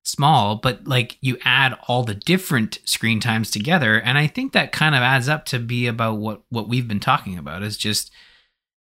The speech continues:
you know, you have to, you have to kind of, like, figure out all the different places they're watching and, and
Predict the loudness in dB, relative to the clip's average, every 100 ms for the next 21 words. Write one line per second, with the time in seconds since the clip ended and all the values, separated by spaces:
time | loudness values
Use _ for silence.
0 | _ -4 0 0 0 2 0 -2 -2 -2
1 | -2 -4 -8 _ _ _ _ _ 0 0
2 | 0 0 4 4 4 2 0 -2 -2 0
3 | 2 4 4 2 -2 _ _ -6 -2 0
4 | 0 -2 -2 -2 0 0 0 -2 -2 2
5 | 2 2 0 0 0 -2 -2 -2 -2